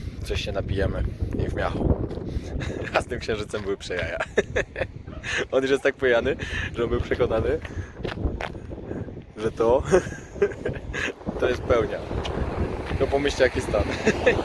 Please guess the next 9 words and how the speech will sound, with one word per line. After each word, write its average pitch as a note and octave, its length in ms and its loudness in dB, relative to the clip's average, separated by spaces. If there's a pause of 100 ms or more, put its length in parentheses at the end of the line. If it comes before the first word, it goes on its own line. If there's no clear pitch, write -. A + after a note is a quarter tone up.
(220)
<laughs> - 760 -4
Fajnie, B2+ 260 6
fajnie, G2+ 280 0
pozytywnie. B2+ 500 -2 (1900)
Taki G2 260 2
mamy F#2 300 2 (800)
tarasik G2 520 0 (300)
i F#2+ 80 -2
ogródek. G2+ 400 6